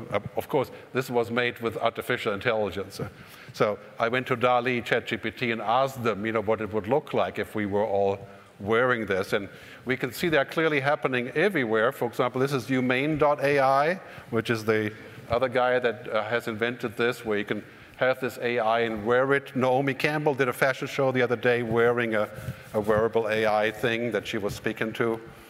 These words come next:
Um, well, I don't know how that went, but, uh, anyway, that's kind of where things are going, and of course, that's the idea, right? Your personal digital assistant.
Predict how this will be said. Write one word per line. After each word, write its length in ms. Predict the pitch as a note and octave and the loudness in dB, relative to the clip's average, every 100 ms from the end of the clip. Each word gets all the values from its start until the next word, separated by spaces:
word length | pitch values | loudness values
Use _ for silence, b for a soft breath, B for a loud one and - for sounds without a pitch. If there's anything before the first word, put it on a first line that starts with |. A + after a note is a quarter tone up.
| B B B - | B B B -12
Um, 240 | F#2+ F#2 - - | -8 -8 -10 -4
well, 220 | F#2 F2 | 0 0
I 140 | F#2 | -2
don't 120 | G2+ G2 | -4 -4
know 60 | |
how 160 | F2+ G2 | -2 0
that 180 | F#2+ G2+ | -2 -4
went, 260 | E2+ F#2+ | -8 -8
but, 280 | - F#2 - - | -6 -6 -8 -10
uh, 160 | F#2+ G2 B B - | -8 -8 B B -2
anyway, 380 | C3+ F#3 D3 C3+ | 0 2 2 2
that's 200 | D#3 - | 2 2
kind 220 | - G3+ | 0 2
of 120 | F3+ | 2
where 160 | E3+ F3 | 4 2
things 240 | F3+ D#3 | 0 2
are 120 | C#3+ | 0
going, 420 | B2+ D#3+ G3 D#3 D3+ | 2 2 2 2 2
and 80 | |
of 120 | C3 - | 0 0
course, 220 | D3+ C3+ | -2 2
that's 280 | C#3+ F3+ - | 2 2 0
the 120 | E3+ | 0
idea, 400 | E3+ G3 A#3 F#2 | 2 0 0 0
right? 180 | G#2+ G#3+ - - - - - - _ - - - | -2 -4 -10 -20 -20 -20 -20 -20 _ -20 -20 -12
Your 140 | B2+ C3+ | -4 -2
personal 400 | C#3+ D#3 E3 D3 | 2 0 0 0
digital 420 | C#3+ C#3 - C3+ | 0 -2 -2 -2
assistant. 440 | B2 B2+ A#2+ - | 0 -2 -4 -8